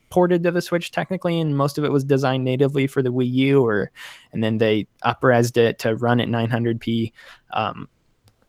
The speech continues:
so I, I don't know. We'll see. Anyway, let's move on and keep talking about Nintendo for a little bit, because we have gotten some more news this past week. The media now has their Switch units, which means things are starting to slowly come out based on Nintendo's,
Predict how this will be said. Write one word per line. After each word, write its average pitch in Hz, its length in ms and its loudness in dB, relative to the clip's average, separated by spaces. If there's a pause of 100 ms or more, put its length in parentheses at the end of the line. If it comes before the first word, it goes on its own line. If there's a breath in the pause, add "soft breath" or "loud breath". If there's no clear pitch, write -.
(400)
so 156 400 4
I, 135 200 2
I - 80 -6
don't 117 120 -2
know. 113 220 -12
We'll - 80 -8
see. - 260 -14 (140)
Anyway, 123 600 6 (1080)
let's 139 160 -6
move 156 160 0
on 123 160 0
and 110 80 -6
keep 120 140 -6
talking 110 240 -6
about 107 180 -6
Nintendo 110 400 -8
for - 80 -8
a 110 60 -4
little 113 160 0
bit, 104 120 -2
because 127 220 -6
we 127 220 2
have 156 260 4
gotten 135 240 4
some 131 160 0
more 123 260 4 (100)
news 120 260 0
this 117 100 -4
past 110 320 -2
week. 107 320 -4
The 104 160 2
media 147 340 6
now 135 200 8
has 120 300 4
their 117 120 4
Switch 156 340 2
units, 131 480 2 (340 loud breath)
which - 200 -4
means 113 300 -2
things 139 260 2
are 110 80 0
starting 165 560 2
to 143 80 4
slowly 196 500 6
come 175 240 0
out 160 460 0
based 139 340 0
on 135 200 2
Nintendo's, 123 800 0